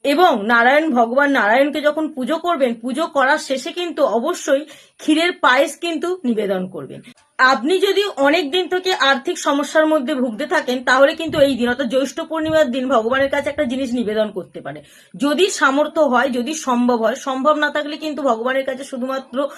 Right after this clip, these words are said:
আপনার সমস্যার কথাটা বললেও কিন্তু আপনি সমস্যার সমাধান পাবেন। আর যদি সম্ভব হয়, তাহলে কিন্তু একটি রূপোর কয়েন কিনে আনবে। রূপোর কয়েনে যেন লক্ষ্মীনারায়ণের, মানে, ছবি থাকে। তারপর সেটাকে আপনি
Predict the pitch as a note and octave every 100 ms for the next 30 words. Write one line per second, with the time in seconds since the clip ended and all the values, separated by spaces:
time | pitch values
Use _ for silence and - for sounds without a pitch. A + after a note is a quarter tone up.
0 | - - A3+ A3+ C#4 C#4 B3 C4 C#4 C4+
1 | C4+ C#4 B3 A3 A#3+ D4 D#4+ D#4 C#4 B3+
2 | A3+ B3 A#3+ A#3+ C4 B3+ A3 G3+ G#3+ E3+
3 | C3+ C3+ - F#3 F#3 A#3 C#4 B3+ G4 E4
4 | D4 D4 D4+ C4+ F3+ - - - B3 C4+
5 | C#4+ D4+ D4+ D4+ D#4 D4 - D#4+ D#4+ C4+
6 | C4 B3+ G#3+ E3+ D3+ D#3+ A3+ C4+ E4 F4+
7 | D4+ C#4+ D#4 D4+ C#4+ C#4 C4 A#3+ - C#4+
8 | C4+ C4+ C4+ F4+ - - _ G#3+ A#3 A#3
9 | D#4+ D4+ A#3 E3 - - - _ _ B3
10 | B3 D4+ D#4+ E4 D4 D#4 D4+ C4+ A#3 C4